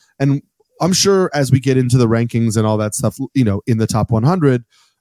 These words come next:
um, and when we start seeing guys pitch in spring training, like, we'll have those conversations on here.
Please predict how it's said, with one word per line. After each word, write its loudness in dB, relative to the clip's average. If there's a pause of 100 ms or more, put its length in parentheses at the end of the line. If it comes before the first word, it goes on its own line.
(120)
um, -2
and 2
when 0
we 2
start -2
seeing 2
guys -2
pitch 0
in -2
spring 0
training, 2
like, 0
we'll 4
have 2
those 2
conversations 0
on 2
here. -2